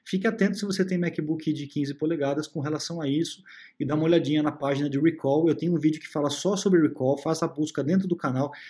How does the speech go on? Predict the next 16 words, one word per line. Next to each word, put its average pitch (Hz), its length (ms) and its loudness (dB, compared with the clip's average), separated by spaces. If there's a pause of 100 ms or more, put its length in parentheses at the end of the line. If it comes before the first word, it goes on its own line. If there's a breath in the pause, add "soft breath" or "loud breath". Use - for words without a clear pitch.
Escreva 240 340 6
Recall 226 420 4
doutor 190 400 4
Apple 147 280 2
no 139 80 0
YouTube 180 300 0
que - 60 -8
você 196 80 -2
vai 180 140 0
encontrar, 185 400 -2
super - 280 -2
fácil, - 420 -18
tá 113 80 -14
bom? 220 360 -2 (920 loud breath)
Próxima 196 380 4
notícia, 208 640 4